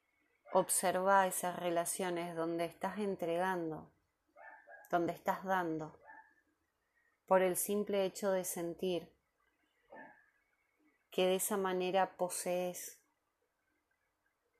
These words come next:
o tenés control sobre esa relación.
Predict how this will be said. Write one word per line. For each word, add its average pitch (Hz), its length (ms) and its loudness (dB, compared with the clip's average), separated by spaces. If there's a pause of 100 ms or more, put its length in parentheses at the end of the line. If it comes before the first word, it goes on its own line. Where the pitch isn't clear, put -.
(280)
o 180 120 2
tenés 180 300 0
control 180 640 2
sobre 170 480 0
esa 175 240 -6
relación. 160 720 -4